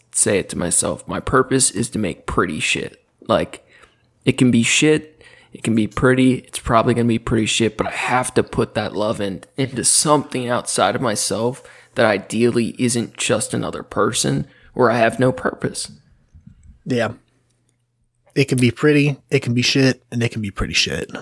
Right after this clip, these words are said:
Speaker 1: Yeah. A lot, a lot of people, I think, um, it, it's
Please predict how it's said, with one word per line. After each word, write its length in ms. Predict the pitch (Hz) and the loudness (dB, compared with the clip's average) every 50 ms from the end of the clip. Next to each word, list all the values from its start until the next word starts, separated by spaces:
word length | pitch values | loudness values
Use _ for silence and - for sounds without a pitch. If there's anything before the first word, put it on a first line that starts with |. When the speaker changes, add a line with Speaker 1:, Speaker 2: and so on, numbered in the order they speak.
| - - | -8 -4
Speaker 1:
Yeah. 460 | - 107 - 214 180 139 - 78 - - - _ _ _ _ _ _ _ - | -2 0 0 0 0 -2 -4 -4 -8 -8 -12 _ _ _ _ _ _ _ 0
A 80 | 123 | 0
lot, 280 | 117 95 117 156 170 - - | 2 2 2 2 0 0 0
a 60 | 113 | 0
lot 240 | 113 110 127 170 180 | 2 2 2 2 2
of 100 | 135 - | 0 0
people, 340 | - 127 117 - - 110 113 | 0 0 0 0 0 0 0
I 100 | 110 98 | 0 0
think, 460 | - - 123 117 107 - - - - _ _ _ _ - - _ _ _ - - - | 0 0 0 0 0 -2 -8 -16 -20 _ _ _ _ -20 -20 _ _ _ -16 -6 -2
um, 580 | 113 113 110 104 95 76 78 85 90 90 - _ _ _ _ _ _ _ _ _ _ _ _ _ _ _ _ _ | 0 0 0 0 -2 -4 -6 -8 -10 -12 -14 _ _ _ _ _ _ _ _ _ _ _ _ _ _ _ _ _
it, 400 | - - 113 120 - - _ _ _ _ _ _ | -8 -4 -2 -2 -2 -4 _ _ _ _ _ _
it's 520 | 117 113 101 - - - - - - - | 0 0 0 0 -4 -6 -6 -6 -6 -8